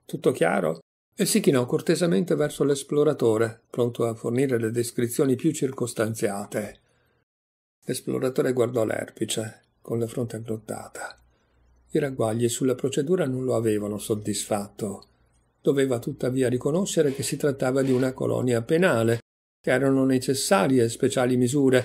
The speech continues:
che bisognava procedere in tutto con rigidezza militare. Sperava inoltre nel nuovo comandante, che aveva intenzione di introdurre, anche se lentamente,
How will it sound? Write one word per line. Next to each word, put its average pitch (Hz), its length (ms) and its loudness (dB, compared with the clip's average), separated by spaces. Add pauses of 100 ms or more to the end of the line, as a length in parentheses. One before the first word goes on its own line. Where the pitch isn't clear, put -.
(140)
che - 140 -4
bisognava 147 520 0
procedere 175 680 2
in 160 160 0
tutto 220 380 0
con 175 180 4
rigidezza 139 560 4
militare. 131 720 -2 (500)
Sperava 165 480 2
inoltre 185 480 4
nel 160 160 2
nuovo 143 260 0
comandante, 120 840 -2 (240)
che - 100 -6
aveva 131 240 0
intenzione 127 560 2
di 127 140 0
introdurre, 123 800 -2 (120)
anche 120 260 -2
se 123 140 -2
lentamente, 147 800 0